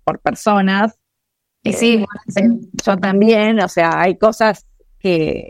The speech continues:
Speaker 1: em, nada, que se pasan, eh, pas-, ta-, eh, porque además el ritmo de trabajo es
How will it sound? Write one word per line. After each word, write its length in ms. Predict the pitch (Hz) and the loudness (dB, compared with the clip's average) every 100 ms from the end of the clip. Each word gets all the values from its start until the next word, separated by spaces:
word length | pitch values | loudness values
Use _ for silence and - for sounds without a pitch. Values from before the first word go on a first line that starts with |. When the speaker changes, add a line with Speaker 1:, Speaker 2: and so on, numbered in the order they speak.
| - 156 | -6 -2
Speaker 1:
em, 300 | 160 151 - - _ _ - - _ | -2 -2 -6 -12 _ _ -20 -20 _
nada, 360 | - 240 185 | 0 2 2
que 120 | 160 | -2
se 140 | 165 170 | -4 -2
pasan, 580 | 240 247 190 175 160 151 170 - | -2 -2 -4 -4 -4 -8 -14 -12
eh, 100 | - _ _ _ - | -12 _ _ _ -14
pas-, 260 | - 165 - _ - - _ _ _ _ - | -10 -10 -12 _ -20 -20 _ _ _ _ -6
ta-, 260 | - 202 170 - | 0 0 -2 -6
eh, 460 | 165 165 156 151 - _ | -4 0 0 -2 -6 _
porque 260 | 185 180 175 | -4 0 0
además 540 | 190 220 240 247 - _ _ _ _ _ - | 2 2 2 0 -6 _ _ _ _ _ 2
el 220 | 180 185 | 4 4
ritmo 680 | 240 294 247 190 180 220 - _ _ _ _ - | 4 4 4 4 2 0 -4 _ _ _ _ -2
de 180 | 175 | 0
trabajo 760 | 160 160 175 226 - 196 190 - | 2 2 4 2 0 -2 0 -2
es 100 | - | -10